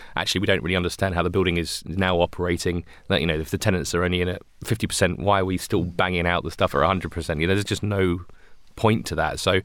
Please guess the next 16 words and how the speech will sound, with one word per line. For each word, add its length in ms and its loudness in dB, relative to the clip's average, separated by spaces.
having, 500 2
you 60 4
know, 80 4
intelligent 720 2
manufacturers 500 0
who 80 2
are 80 4
helping 800 0
the 240 0
operations 720 0
of 160 2
the 80 -4
buildings 420 2
going 200 0
through 240 4
it 200 -6